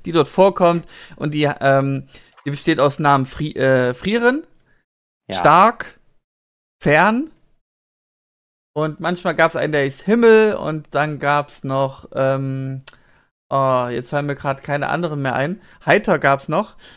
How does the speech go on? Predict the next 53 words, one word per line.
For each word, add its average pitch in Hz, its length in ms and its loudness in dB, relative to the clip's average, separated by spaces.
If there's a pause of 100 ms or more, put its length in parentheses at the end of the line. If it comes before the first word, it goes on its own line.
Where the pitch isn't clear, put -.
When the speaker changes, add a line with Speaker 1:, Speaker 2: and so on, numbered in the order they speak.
(200)
Speaker 1:
Ähm, 160 360 2
<laughs> - 0 -
aber 156 240 2
das - 220 -2
sind 208 240 2
halt 175 220 4
so 151 120 0
auch 165 140 0
Begriffe, 226 400 -2
die 160 120 -4
du 175 80 -4
fürs 180 240 -2
Wetter 156 260 2
verwenden 135 400 -2
kannst. 143 340 -4 (640)
Äh, 156 400 8
Speaker 2:
Ja. - 60 -8 (100)
Speaker 1:
das 156 180 2
sind 196 160 -8
auch 185 160 2
im 180 140 -4
Original 170 500 4
so. 160 140 0
Also 135 240 2
die 151 100 -8
Japaner, 170 880 -2
wenn, 160 400 -6
wenn 160 160 -6
die 160 140 -8
jetzt 151 320 -4
über 156 260 -2
die 151 200 -6
Figuren 147 440 -2
reden 156 420 -2
oder 156 220 -2
die 139 140 -12
Figuren 143 340 -4
reden 151 260 -6
über 147 140 -4
die 139 140 -4
anderen 175 240 -4
Figuren 175 340 -4
und 151 120 -4
nennen 151 160 -2
die 143 100 -6
Namen, 147 240 0
dann 151 160 -4
sind 156 140 -6
das 156 180 -2
genau 143 260 0
diese 151 260 -8
deutschen 139 420 -2
Namen. 117 340 -6